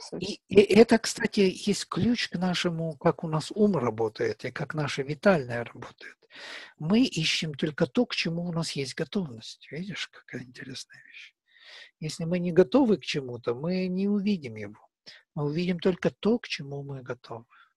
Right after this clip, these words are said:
Speaker 2: Если у нас желание низкой жизни, обычной жизни, то у нас и появятся такие же, такая же восприимчивость, да? М.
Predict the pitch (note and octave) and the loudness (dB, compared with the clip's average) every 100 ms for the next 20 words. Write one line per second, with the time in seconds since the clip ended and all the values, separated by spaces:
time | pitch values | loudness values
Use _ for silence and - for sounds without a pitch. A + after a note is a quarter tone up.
0 | _ _ _ _ _ _ _ _ D#3+ D3+ | _ _ _ _ _ _ _ _ -8 -2
1 | D#3+ D#3 E3 F3 D#3 D#3 B2+ E3 D#3+ F3 | 2 4 4 4 2 -2 2 4 6 4
2 | E3 D#3 D#3 G3 A3 - C#3 C3 C3 B2 | 4 -2 -2 -2 -2 -2 -2 -2 -4 -6
3 | B2 A#2+ A#2 B2 G3 - D3+ C3+ B2 C3 | -10 -10 -8 -4 -4 -4 -8 -8 -8 -10
4 | B2+ C3+ C3 E3+ D#3 E3+ G#3+ G#3 F3 G3+ | -10 -14 -10 -6 -4 -2 -4 -4 2 4
5 | F3+ F3 - E3+ - C#3+ - C3+ C#3 C#3 | 4 2 -2 -6 -8 -8 -6 -2 -2 0
6 | E3 F3 - - - - - C#3+ C3+ C#3+ | 0 -2 -4 -16 -10 -6 2 4 4 0
7 | D3+ D#3 - - G#3+ G#3 C#3+ - - - | -2 -4 -6 -4 -2 -2 -4 -10 -12 -18
8 | - - F#3+ G3+ _ _ _ - - _ | -20 -16 -12 -12 _ _ _ -20 -20 _
9 | _ D3+ C#3 B2+ | _ -16 -16 -18